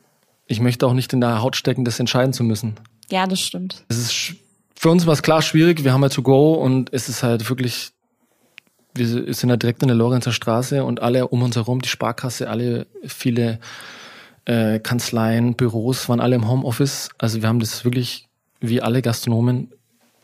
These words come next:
Speaker 1: mit der vollen Breite gespürt. Aber dann zu sagen, okay, das und das und es ist halt schwierig, ne, weil es ist im, klar war es jetzt lang, es war ein halbes Jahr der Lockdown und es, sag ich mal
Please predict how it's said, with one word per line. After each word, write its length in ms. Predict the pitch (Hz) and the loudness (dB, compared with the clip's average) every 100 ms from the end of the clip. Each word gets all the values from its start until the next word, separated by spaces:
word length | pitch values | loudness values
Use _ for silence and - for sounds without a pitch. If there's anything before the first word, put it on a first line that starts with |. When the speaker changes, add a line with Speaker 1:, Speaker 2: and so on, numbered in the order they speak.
| 370 - | -20 -16
Speaker 1:
mit 280 | 262 127 123 | -2 0 2
der 400 | 123 117 117 120 - | 2 2 0 -4 -14
vollen 300 | - 127 127 | -4 0 0
Breite 300 | 117 120 127 | 2 2 2
gespürt. 440 | 123 127 - 139 147 - - - - - - - _ _ - _ _ _ - _ _ _ _ | 0 -2 2 2 2 -10 -16 -16 -18 -20 -20 -20 _ _ -20 _ _ _ -20 _ _ _ _
Aber 140 | 139 | 4
dann 140 | 135 143 | 4 4
zu 100 | 160 | 2
sagen, 640 | - 143 156 165 165 175 - _ _ _ _ _ _ _ | 2 2 4 2 0 -4 -10 _ _ _ _ _ _ _
okay, 300 | - - 143 | -2 2 2
das 200 | 143 139 | 4 2
und 140 | 139 123 | 2 2
das 260 | 147 156 | 2 2
und 420 | - 139 139 131 - - - - _ _ | -2 0 0 -2 -6 -10 -12 -16 _ _
es 140 | - 135 | -2 0
ist 180 | 147 - | 0 0
halt 120 | 139 | 0
schwierig, 360 | - 160 156 120 | 0 2 2 2
ne, 220 | 127 135 | 0 0
weil 100 | 123 | 0
es 140 | 123 143 | -2 -6
ist 260 | 123 - _ | -10 -12 _
im, 280 | 156 120 - _ _ _ _ | -2 -2 -4 _ _ _ _
klar 300 | - 131 139 | 0 4 4
war 80 | 139 | 4
es 80 | |
jetzt 180 | 139 - | 2 0
lang, 160 | 127 147 | 2 2
es 140 | 147 | 2
war 100 | 139 | 2
ein 100 | 123 | 2
halbes 300 | 113 139 135 | 2 2 0
Jahr 280 | 127 120 135 | 0 0 0
der 160 | 143 127 | 0 2
Lockdown 520 | 127 127 143 139 165 - - - - - - _ _ | 2 2 2 2 0 -6 -20 -20 -20 -20 -20 _ _
und 140 | 123 | 2
es, 380 | 120 117 - - | 2 0 -8 -8
sag 140 | 120 117 | -6 -4
ich 140 | 117 | 0
mal 360 | 127 117 117 | 2 2 0